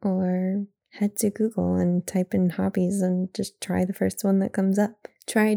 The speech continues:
to ask more questions throughout your day and make less assumptions. Whatever you choose to do,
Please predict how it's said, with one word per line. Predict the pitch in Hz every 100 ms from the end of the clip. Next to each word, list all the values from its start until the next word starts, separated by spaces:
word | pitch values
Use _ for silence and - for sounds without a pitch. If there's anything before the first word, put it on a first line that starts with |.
| 214
to | 226 214 208 -
ask | 208 - 226
more | 214
questions | 214 226 - - 233 240 -
throughout | - 202 -
your | 190
day | 180 180 180 190
and | 180 180 190 214
make | 196 196
less | 190 -
assumptions. | 180 185 175 - 220 233 247 - - _
Whatever | 214 214 226 226 220 214 208 233
you | 285 208 190
choose | 214 190 -
to | 185
do, | 175 175 175 180 196